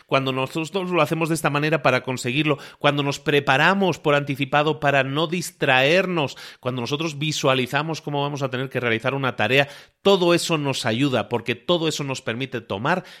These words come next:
mejores decisiones a nosotros y a nuestro equipo, y por ende también a nuestra empresa. Es esencial que aprendamos estos nuevos conceptos,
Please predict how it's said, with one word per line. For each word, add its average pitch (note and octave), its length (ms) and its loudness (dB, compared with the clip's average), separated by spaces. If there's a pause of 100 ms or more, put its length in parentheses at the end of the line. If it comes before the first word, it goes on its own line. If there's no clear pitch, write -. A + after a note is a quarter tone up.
mejores D#3+ 640 0
decisiones B2+ 880 0 (300)
a A#2+ 120 -2
nosotros G#3+ 760 0 (280)
y C3 100 -2
a B2 100 2
nuestro A#2 280 -2
equipo, C3 520 -2 (320)
y B2+ 100 -6
por B2+ 160 0
ende F#3+ 160 0
también D#3 320 -2
a D3+ 80 0
nuestra C3+ 480 -4
empresa. A2+ 680 -2 (380)
Es - 520 2
esencial D3 960 0 (240)
que C#3 140 4
aprendamos D3 640 2
estos D#3 360 -4
nuevos D3 360 -4
conceptos, C3 640 -4